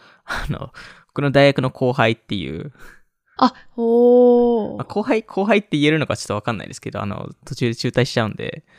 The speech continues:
Speaker 1: で、中退する理由が面白くて。
Speaker 2: はい。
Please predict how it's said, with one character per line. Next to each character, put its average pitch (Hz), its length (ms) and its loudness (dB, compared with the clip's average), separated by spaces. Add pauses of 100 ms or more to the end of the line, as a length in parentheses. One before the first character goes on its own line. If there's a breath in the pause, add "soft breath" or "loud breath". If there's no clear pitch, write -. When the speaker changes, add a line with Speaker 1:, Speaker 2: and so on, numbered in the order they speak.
Speaker 1:
で、 - 80 -4
中 - 160 0
退 220 160 2
す 214 180 -2
る 190 160 2
理 131 80 -4
由 151 120 2
が 165 100 2
面 147 160 0
白 - 200 -6
く - 100 -14
て。 95 240 -2 (680)
Speaker 2:
は 226 200 0
い。 196 260 -8